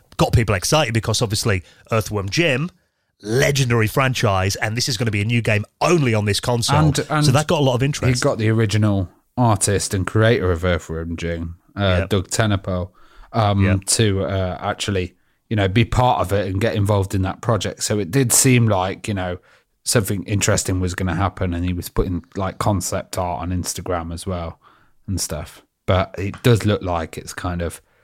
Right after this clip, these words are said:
Speaker 2: hit the dirt and kind of collapsed after, after the collapse of the, um, uh, foot spa, uh, uh, Amico.
Speaker 1: <laughs> Yeah, it does look a bit like a foot spa. Um, but yeah, this comes from, uh, a website called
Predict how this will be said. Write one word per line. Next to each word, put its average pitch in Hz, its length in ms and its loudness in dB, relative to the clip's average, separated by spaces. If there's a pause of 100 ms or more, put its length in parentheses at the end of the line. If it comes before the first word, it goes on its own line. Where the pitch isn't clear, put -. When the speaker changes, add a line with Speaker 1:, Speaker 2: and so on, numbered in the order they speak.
(420)
Speaker 2:
hit 117 200 0
the 101 80 0
dirt 92 520 0
and 87 320 -6 (200)
kind 90 200 -2
of 82 60 -6
collapsed - 520 0
after, 90 460 -2 (280)
after - 300 -6
the 90 100 -4
collapse - 480 0
of 92 340 0
the, 98 240 -2
um, 87 300 -4 (240)
uh, 90 160 0
foot - 320 -4
spa, - 720 -2
uh, - 40 -6
uh, 92 400 -6
Amico. 95 500 -2 (240)
Speaker 1:
<laughs> 123 140 -6 (880)
Yeah, 170 960 -2
it 80 80 -2
does 92 140 0
look 87 140 0
a 92 40 0
bit 82 120 -2
like 82 140 -2
a 95 40 -2
foot 90 200 -10
spa. 80 260 -8 (460)
Um, 95 240 4
but 123 100 2
yeah, 135 80 4
this 160 160 4
comes 160 260 2
from, 127 420 2
uh, 113 220 4
a 107 60 2
website 113 420 2
called 107 260 2